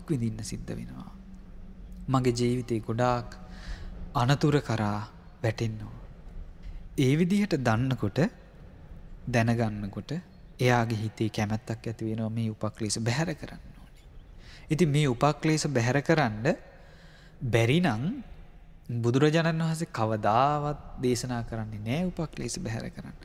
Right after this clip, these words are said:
දැන් බුදුරජාණන් වහන්සේ දේශනා කරන එක තැනක, "මහණනි,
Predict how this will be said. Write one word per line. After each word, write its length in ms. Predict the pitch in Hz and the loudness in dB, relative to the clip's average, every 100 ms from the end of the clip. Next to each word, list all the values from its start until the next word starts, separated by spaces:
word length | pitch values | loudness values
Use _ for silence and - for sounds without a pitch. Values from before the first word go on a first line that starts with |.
| - | -8
දැන් 220 | - 117 | -2 0
බුදුරජාණන් 380 | 120 123 120 120 | 2 2 2 0
වහන්සේ 180 | 120 123 | -2 -2
දේශනා 400 | 110 107 120 117 | -4 -4 -2 -2
කරන 180 | 117 123 | -2 -2
එක 180 | 110 - | -4 -2
තැනක, 260 | 117 123 120 | -4 -4 -2
"මහණනි, 640 | 113 107 123 117 110 165 | 0 0 0 -2 -4 -6